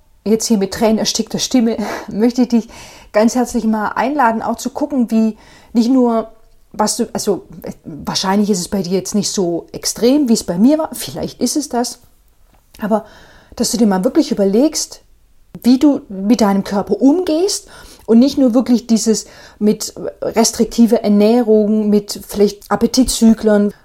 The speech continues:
ähm, wenn du das vielleicht nutzt, dass du dir bewusst machst, was du deinem Körper damit antust, beziehungsweise dass du dich einfach mal fragst, so,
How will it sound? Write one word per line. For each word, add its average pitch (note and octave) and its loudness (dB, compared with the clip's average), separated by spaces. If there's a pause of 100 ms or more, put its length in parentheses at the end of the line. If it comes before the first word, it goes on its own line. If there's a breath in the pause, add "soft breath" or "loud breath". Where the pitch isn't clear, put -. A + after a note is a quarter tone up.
(100)
ähm, G#3 0
wenn A3 4
du G#3 0
das G#3+ 0
vielleicht G3+ -2
nutzt, - 0 (360)
dass G#3 -6
du - -6
dir A#3 0
bewusst A#3 0
machst, B3+ 0
was A#3+ 0
du C4+ -2
deinem G#3 0 (100)
Körper C4+ -2
damit G3 -2
antust, G3 -8 (280)
beziehungsweise B3 0
dass A#3+ 2
du B3 -6
dich - -8
einfach A3+ -4
mal A3+ 0
fragst, E4+ -8
so, A3+ 2